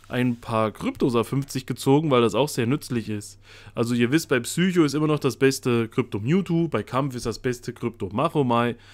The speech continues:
bei Boden ist das beste Krypto Mamutel. Warum Mamutel und nicht, ähm,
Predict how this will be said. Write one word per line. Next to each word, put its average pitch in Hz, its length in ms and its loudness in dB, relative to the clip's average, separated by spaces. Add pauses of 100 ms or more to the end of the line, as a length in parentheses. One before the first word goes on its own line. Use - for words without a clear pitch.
(240)
bei 101 160 -2
Boden 220 800 4 (280)
ist - 120 -6
das 123 140 -4
beste 135 420 0
Krypto 135 680 0
Mamutel. 139 1160 2 (1500)
Warum 131 460 4
Mamutel 156 800 2
und 135 360 -2
nicht, 131 600 2
ähm, 120 640 2